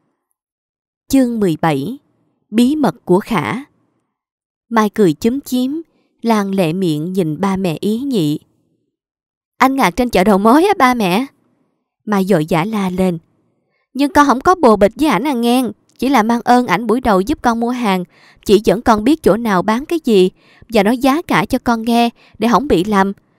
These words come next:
Ảnh còn chỉ cho con nên né quầy nào có người hung dữ và buôn bán không thật thà nữa." "Vậy rồi con tin người ta hả? Xã hội bây giờ lừa lọc không ít đâu ngang. Con là con gái nhà quê, không lường được cạm bẫy đâu."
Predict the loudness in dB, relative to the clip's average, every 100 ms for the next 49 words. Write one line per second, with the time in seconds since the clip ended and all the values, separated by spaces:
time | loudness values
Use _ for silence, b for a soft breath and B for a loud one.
0 | _ _ -4 0 0 0 -2 -2 -2 -2
1 | 0 0 0 -6 b b 0 0 2 2
2 | 0 0 0 0 0 0 -2 0 2 2
3 | 0 2 2 2 -4 b b 0 2 4
4 | 2 0 0 -2 0 -2 -2 -2 0 2
5 | 2 0 -2 _ _ _ _ _ _ _
6 | _ -2 2 4 4 2 0 0 -2 0
7 | 0 2 2 2 0 -2 -6 _ _ _
8 | _ -2 0 2 2 2 0 0 0 -2
9 | _ _ 0 4 4 2 0 0 -2 2
10 | 2 4 0 0 -2 _ _ _ _ _
11 | -2 2 2 2 0 0 -2 0 0 0
12 | -2 4 4 4 0 _ _ -2 2 4
13 | 4 0 -2 -4 0 0 2 0 0